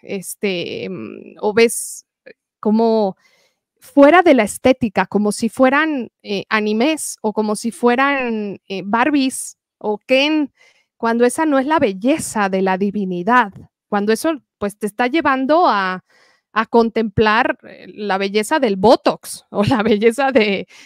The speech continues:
de este mundo ya descristianizado, que está encontrando la belleza en la cirugía plástica, no en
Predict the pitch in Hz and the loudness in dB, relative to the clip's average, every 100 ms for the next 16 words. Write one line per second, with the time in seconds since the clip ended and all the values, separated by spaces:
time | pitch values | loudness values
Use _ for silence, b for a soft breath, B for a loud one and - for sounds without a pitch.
0 | B 214 202 196 202 214 262 254 240 240 | B -4 -2 0 -2 0 2 4 2 4
1 | 262 208 175 170 185 202 196 214 208 233 | 4 4 2 -2 -8 -14 -4 -2 2 0
2 | - 240 190 233 170 175 - 233 220 175 | 0 -4 -4 -6 -8 -8 0 0 2 -2
3 | - 190 - 214 220 247 233 240 277 269 | -6 -10 -6 -6 -2 -2 -2 0 0 0
4 | 196 180 208 214 233 247 208 180 185 190 | -2 -2 -4 -2 -4 -2 -4 -6 -6 -6
5 | 180 208 190 202 - 185 180 71 117 208 | -4 -6 -4 -8 -8 -12 -10 -10 -10 -6
6 | 226 240 247 233 277 | -2 -2 -2 -6 -8